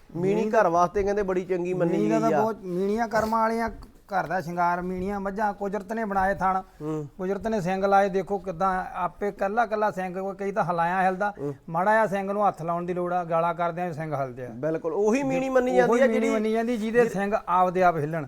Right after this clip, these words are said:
Speaker 1: ਬਿਲਕੁਲ, ਬਿਲਕੁਲ।
Speaker 2: ਕਈ ਅੱਜ ਤਾਂ ਆਪਾਂ ਝੜਕਾ ਮਾਰ ਕੇ ਹਿਲਾਈ ਜਾਣੇ, ਕਈ ਉਹ ਮੀਣੀ ਨਹੀਂ ਮੰਨੀ ਜਾਂਦੀ।
Speaker 1: ਹਾਂ।
Speaker 2: ਕੁਦਰਤ ਵੱਲੋਂ ਦੋਨੇ ਸਿੰਗ ਦੇਖੋ ਇਹਦੇ ਬਿਲਕੁਲ ਥੱਲੇ ਨੂੰ ਆ।
Speaker 1: ਠੀਕ ਆ।
Speaker 2: ਪਹਿਲਾਂ ਤੋਂ ਹੀ।
Speaker 1: ਬਾਕੀ ਹੈ
Speaker 2: ਮਹਾਰਾਜ
Speaker 1: ਵੀ
Speaker 2: ਨੇ
Speaker 1: ਪਿਓਰ ਮੀਣੀ ਚ ਆ ਗਈ ਇਹ, ਹਨਾ?
Speaker 2: ਪਿਓਰ ਮੀਣੀ ਚ ਇਹ ਆ ਵੀ ਜਿਹੜੇ ਕੁਦਰਤ ਵੱਲੋਂ ਸਿੰਗ ਥੱਲੇ ਨੂੰ ਆ।
Speaker 1: ਹੂੰ।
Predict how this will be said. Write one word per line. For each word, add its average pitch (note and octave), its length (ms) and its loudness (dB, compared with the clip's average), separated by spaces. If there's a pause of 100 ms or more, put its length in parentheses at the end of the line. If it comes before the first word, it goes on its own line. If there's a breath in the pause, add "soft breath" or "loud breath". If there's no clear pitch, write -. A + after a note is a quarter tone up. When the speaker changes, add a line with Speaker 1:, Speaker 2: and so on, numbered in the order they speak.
(100)
Speaker 1:
ਬਿਲਕੁਲ, F#3+ 380 2
ਬਿਲਕੁਲ। E3 360 0
Speaker 2:
ਕਈ A3 280 2
ਅੱਜ G#3 100 -2
ਤਾਂ A#3 100 4
ਆਪਾਂ A#3 180 2
ਝੜਕਾ G#3 420 2
ਮਾਰ A3 200 2
ਕੇ A3 120 0
ਹਿਲਾਈ G#3+ 300 4
ਜਾਣੇ, A3 240 0
ਕਈ G#3+ 200 0
ਉਹ A3+ 200 2
ਮੀਣੀ F#3+ 280 0
ਨਹੀਂ F#3+ 100 0
ਮੰਨੀ F#3+ 220 0
ਜਾਂਦੀ। F#3+ 260 -2
Speaker 1:
ਹਾਂ। D3+ 180 -2
Speaker 2:
ਕੁਦਰਤ G#3 400 -2
ਵੱਲੋਂ A3+ 440 0
ਦੋਨੇ G#3 320 -4
ਸਿੰਗ G3 220 -4
ਦੇਖੋ F#3+ 380 -4
ਇਹਦੇ F#3+ 140 -4
ਬਿਲਕੁਲ G3 440 -6
ਥੱਲੇ E3 320 -4
ਨੂੰ D3+ 180 -4
ਆ। A#2 80 -12 (300 soft breath)
Speaker 1:
ਠੀਕ D3+ 300 0
ਆ। C3 200 0
Speaker 2:
ਪਹਿਲਾਂ F#3 240 0
ਤੋਂ E3+ 100 -6
ਹੀ। D#3+ 40 0
Speaker 1:
ਬਾਕੀ G#3 220 6
ਹੈ A3+ 60 4
Speaker 2:
ਮਹਾਰਾਜ A3+ 220 8
Speaker 1:
ਵੀ A3+ 80 2
Speaker 2:
ਨੇ A#3 60 0
Speaker 1:
ਪਿਓਰ C4+ 260 10
ਮੀਣੀ B3 280 2
ਚ A#3+ 80 4
ਆ G#3 100 10
ਗਈ F3+ 160 0
ਇਹ, E3+ 120 4
ਹਨਾ? F#3+ 80 8
Speaker 2:
ਪਿਓਰ C4 200 10
ਮੀਣੀ A3 320 0
ਚ G3 60 -6
ਇਹ G#3+ 320 2
ਆ A#3 60 6
ਵੀ A#3 100 0
ਜਿਹੜੇ A3+ 140 0
ਕੁਦਰਤ G3 400 -4
ਵੱਲੋਂ G3+ 200 -2
ਸਿੰਗ E3+ 220 -6
ਥੱਲੇ D3+ 320 -4
ਨੂੰ C#3+ 160 -6
ਆ। A#2+ 100 -12
Speaker 1:
ਹੂੰ। D#3+ 440 2